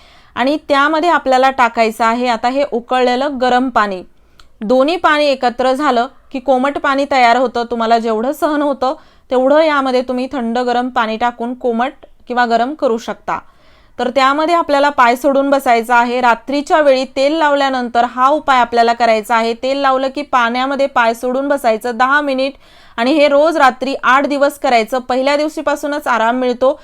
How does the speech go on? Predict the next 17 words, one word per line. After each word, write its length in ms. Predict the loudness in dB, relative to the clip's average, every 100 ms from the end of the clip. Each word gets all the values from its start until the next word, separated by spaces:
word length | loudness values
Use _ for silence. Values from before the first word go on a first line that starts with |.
| -16 -8
पण 120 | -4
हळूहळू 460 | 0 4 4 4 2
सर्व 320 | 0 2 4
दुखणं 360 | 2 -2 -4 0
बरं 200 | 2 2
व्हायला 300 | 2 2 4
लागतं, 420 | 2 0 -4 -4 -2
अगदी 240 | -2 -2
निवांत 420 | -2 0 0 0
रिलॅक्स 400 | 0 2 0 -2 -6
फील 140 | -2
होतं, 260 | -2 0 -4 -4 _ 2
पाय 180 | 4 4
छान 200 | 0 0
मऊ 220 | 2 2
सुंदर 400 | 0 -2 2 4
होतात, 300 | 4 4 4